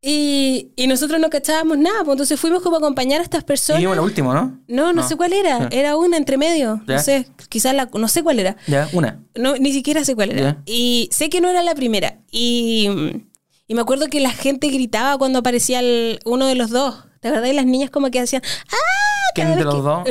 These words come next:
Speaker 2: Ah,
Speaker 1: el, el
Speaker 2: Jacob.
Speaker 1: Edward
Speaker 2: Ah,
Speaker 1: o
Speaker 2: qué
Speaker 1: Jacob.
Speaker 2: paja, conche
Speaker 1: Y
Speaker 2: tu
Speaker 1: fue
Speaker 2: madre.
Speaker 1: asqueroso, yo estaba como, "Odio el mundo". Eh,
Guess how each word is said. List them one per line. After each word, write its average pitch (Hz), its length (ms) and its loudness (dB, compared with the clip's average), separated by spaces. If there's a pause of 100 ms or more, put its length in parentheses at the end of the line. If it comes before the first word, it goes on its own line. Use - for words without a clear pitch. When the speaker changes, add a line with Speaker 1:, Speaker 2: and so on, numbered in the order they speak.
Speaker 2:
Ah, 156 100 0
Speaker 1:
el, 254 60 -2
el - 180 0
Speaker 2:
Jacob. 262 140 0
Speaker 1:
Edward 285 280 0
Speaker 2:
Ah, - 180 0
Speaker 1:
o 262 40 -2
Speaker 2:
qué 262 80 0
Speaker 1:
Jacob. 254 120 2 (100)
Speaker 2:
paja, 240 180 -2
conche 254 280 -2
Speaker 1:
Y - 40 0
Speaker 2:
tu 220 60 0
Speaker 1:
fue 240 80 2
Speaker 2:
madre. 247 120 -2
Speaker 1:
asqueroso, 240 400 0
yo 214 100 0
estaba 214 220 -2
como, 214 240 0
"Odio 247 160 2
el 247 60 2
mundo". 208 380 -2 (760)
Eh, 240 540 0